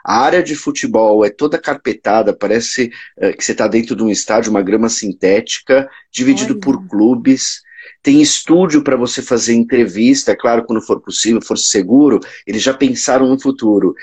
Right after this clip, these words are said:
Speaker 1: Estúdios
Speaker 2: Uhum.
Speaker 1: pra fazer entrevistas com, eh, eh, jogadores, com fãs, com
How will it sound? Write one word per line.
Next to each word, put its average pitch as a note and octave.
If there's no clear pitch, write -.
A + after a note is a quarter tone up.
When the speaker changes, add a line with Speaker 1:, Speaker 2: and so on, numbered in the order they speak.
Speaker 1:
Estúdios D#3+
Speaker 2:
Uhum. -
Speaker 1:
pra C#3
fazer B2
entrevistas A2+
com, C3
eh, G2+
eh, -
jogadores, G2
com G#2
fãs, G#2
com G#2+